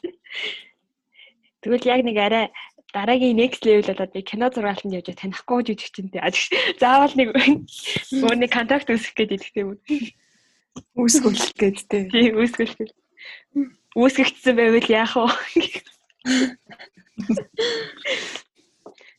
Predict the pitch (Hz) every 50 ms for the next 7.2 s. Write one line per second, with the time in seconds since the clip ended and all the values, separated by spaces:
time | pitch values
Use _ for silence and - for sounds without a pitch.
0 | _ - 220 202 285 277 - - 240 240 277 285 - 302 269 - - 262 226 220
1 | 220 220 - 208 196 - 240 240 220 196 160 117 87 92 - - _ _ _ -
2 | - - - - - _ _ _ _ _ _ _ _ _ - - _ _ _ _
3 | _ _ _ _ - 208 - 226 208 190 - 233 220 202 - 269 262 294 277 233
4 | 226 220 208 202 202 196 202 226 226 - - - 247 240 - 285 277 381 359 320
5 | 294 277 - _ _ - - - - - - - - - _ - - - - -
6 | - _ - - - - - - _ _ _ - 262 240 240 240 233 220 202 196
7 | 196 185 233 226